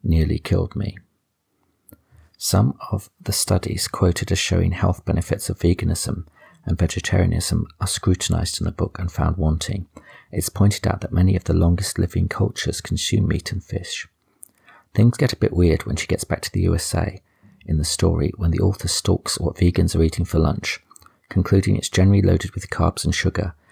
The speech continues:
with next to no protein or good fats. There are nine essential amino acids the body can't make itself. Plants all have deficient amounts of one or more. Lysine is particularly hard to come by,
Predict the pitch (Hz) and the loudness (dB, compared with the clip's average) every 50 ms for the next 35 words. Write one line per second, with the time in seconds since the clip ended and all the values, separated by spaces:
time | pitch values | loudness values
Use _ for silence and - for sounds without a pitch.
0 | - - _ - - - - 95 - - - - - 90 82 82 - - 92 85 | -20 -10 _ -6 0 2 2 2 2 0 -4 -2 2 2 2 2 2 2 2 2
1 | 85 - - 85 85 - 87 - - 85 - - - - - - - - - - | 2 0 0 0 0 0 -2 -2 -2 -4 -4 -4 -6 -6 -6 -6 -6 -10 -14 -14
2 | - - _ _ _ _ _ _ _ _ _ - _ _ _ _ _ _ - 92 | -14 -16 _ _ _ _ _ _ _ _ _ -20 _ _ _ _ _ _ -4 -4
3 | - - 107 101 90 85 85 92 101 101 98 - - - - - 92 90 - - | 0 4 4 6 6 6 6 8 8 6 6 4 0 -2 0 2 2 2 0 0
4 | - - 98 90 87 87 85 85 85 - - 92 90 - - - - 85 82 92 | 0 0 2 2 2 2 2 2 0 0 -2 -4 -6 -6 -6 -4 -2 -2 -2 -2
5 | 82 - - 92 85 - - 82 85 85 - - - - - - - 92 - - | -4 -2 0 0 0 2 2 0 0 0 -2 -6 -8 -6 -4 -2 -2 -2 -4 -6
6 | - - _ _ _ _ _ - - _ _ _ _ _ _ _ _ _ _ _ | -10 -18 _ _ _ _ _ -16 -16 _ _ _ _ _ _ _ _ _ _ _
7 | - - 107 98 92 87 - - - - 101 101 101 98 - - 85 80 - - | -2 2 4 4 4 4 2 -2 0 4 4 6 6 4 4 2 0 0 0 -4
8 | - - - 101 101 - - - - - 82 90 92 90 85 - - - - 87 | -6 0 2 2 2 2 0 -2 0 0 0 2 2 2 0 -2 -4 -6 -6 -6
9 | 90 - 90 80 78 78 76 - - 76 73 71 76 80 87 80 71 - - _ | -2 2 2 4 4 2 0 0 -2 0 2 2 4 4 4 2 0 -4 -8 _
10 | _ _ _ _ _ _ _ _ _ _ _ _ _ _ _ - 98 95 110 113 | _ _ _ _ _ _ _ _ _ _ _ _ _ _ _ 4 6 6 6 6
11 | - - - - 80 78 - - - - - - 95 - - 92 92 87 85 - | 4 2 0 2 2 2 0 -2 -6 -6 -4 -4 -4 -2 0 0 0 0 -2 -2
12 | - - - - 85 82 85 87 - - 98 | -4 -4 -2 -2 0 0 0 -2 -4 -4 -8